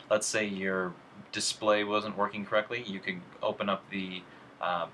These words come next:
display menu, right-click on the option, and update the driver, and search for the update automatically. Every now and again, Windows releases updates for certain hardware, and it can find it sometimes, but you have to manually install it. In this case,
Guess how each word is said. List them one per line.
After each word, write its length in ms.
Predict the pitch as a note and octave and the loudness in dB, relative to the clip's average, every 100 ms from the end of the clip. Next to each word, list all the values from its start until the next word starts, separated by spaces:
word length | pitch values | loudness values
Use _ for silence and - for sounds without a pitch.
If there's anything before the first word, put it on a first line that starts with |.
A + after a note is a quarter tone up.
| - | -8
display 440 | G2 - - G2 | -8 -6 0 0
menu, 340 | F#2+ F#2 F#2+ G2 F#2+ | 0 -2 -2 -2 2
right-click 420 | F#2 - F#2 F2+ | 2 2 -2 2
on 200 | F#2 F2+ | 2 2
the 260 | F2 F2 E2+ - - | -4 -8 -10 -4 2
option, 480 | G2+ - G#2+ G2 G2 G2 | 4 4 0 -2 -4 -6
and 240 | F2+ F2+ | -8 -4
update 340 | - - G2 | -4 -2 -4
the 60 | - | -2
driver, 440 | F2 F#2 G2 A2+ A2+ - - - | 2 2 4 0 -6 -16 -20 -8
and 140 | F#2+ | -4
search 220 | F2+ G2+ - | 0 0 0
for 80 | |
the 100 | F#2+ | 0
update 280 | F#2+ F2 F#2 | 0 2 2
automatically. 640 | F2+ F2+ F2 F2 E2+ E2+ E2 - - - | 4 4 2 -2 -2 -6 -8 -12 -10 4
Every 180 | B2 A#2+ | 4 6
now 140 | A2+ | 6
and 80 | A2 | 6
again, 260 | G#2 G2+ F#2+ | 4 2 2
Windows 540 | F#2+ F#2+ F#2+ F#2 F2 | -2 2 2 2 -2
releases 420 | F#2 F#2 F#2 E2+ | 0 0 0 0
updates 440 | F2 F#2 F#2 F2+ - | 0 0 0 -2 -4
for 280 | - F2+ F2 | -2 -2 0
certain 320 | - F#2 F2 | 0 -2 0
hardware, 520 | F2 F#2 F2+ F2+ F2+ - - - - | 2 2 2 0 0 -6 -20 -18 -6
and 420 | F2 F2 F2 E2+ D#2+ - - - - | -2 -2 -2 -6 -10 -14 -20 -16 -10
it 100 | F#2+ | -8
can 140 | F#2 | -6
find 260 | - G2 F#2 | 0 2 2
it 80 | - | -2
sometimes, 720 | F#2+ F2+ F#2+ F#2 F2+ - - - - | -6 0 0 0 -4 -6 -6 -12 -10
but 120 | F#2 F2 | -6 -4
you 80 | |
have 80 | F#2 | -4
to 60 | F2+ | -2
manually 360 | F2+ F2+ F2+ | 0 0 -2
install 400 | F2 - F#2+ F2+ | -4 2 4 6
it. 80 | F2+ - - - - - - | 4 0 -18 -20 -20 -20 -10
In 80 | G2+ | -2
this 200 | G#2 - | -2 0
case, 320 | G2+ F#2+ - | -2 -2 -4